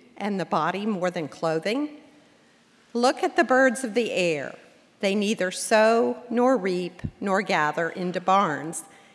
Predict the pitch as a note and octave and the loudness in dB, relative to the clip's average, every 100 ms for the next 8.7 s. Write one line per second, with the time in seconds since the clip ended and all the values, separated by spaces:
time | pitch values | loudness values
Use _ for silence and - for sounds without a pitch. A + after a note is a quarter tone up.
0 | _ - G3+ G#3+ - G#3 A#3 D4+ A3 - | _ -6 -4 -4 -6 -6 2 6 6 4
1 | A3 A3 A3+ G#3 G#3+ G3+ - F3 E3+ F#3+ | -2 0 2 0 0 -4 0 0 2 -2
2 | - C4 A#3 - C3 - - F3 _ _ | -4 -4 -4 -6 -8 -8 -10 -16 _ _
3 | _ _ _ _ - E3+ D#3 F#3 G#3 G#3 | _ _ _ _ -10 -8 -6 -4 0 2
4 | G3+ G3 F#3+ F#3+ E3+ E3 D#3 F3+ G3+ G3 | 0 -2 -4 -2 -2 -2 -4 -4 -6 -6
5 | D3+ D3+ D3+ D3 F3+ C4+ - - _ _ | -6 -4 -4 -4 -4 -6 -10 -20 _ _
6 | - _ _ _ _ - A#3+ B3 G#4 A4 | -20 _ _ _ _ -4 0 2 2 2
7 | C4 G#3 G3 G3+ G3 G3 A3+ A#3 - G3 | -2 -2 -2 0 0 0 0 -2 -2 -2
8 | G#3 - - - - - G3 | -2 -6 -10 -10 -10 -10 -10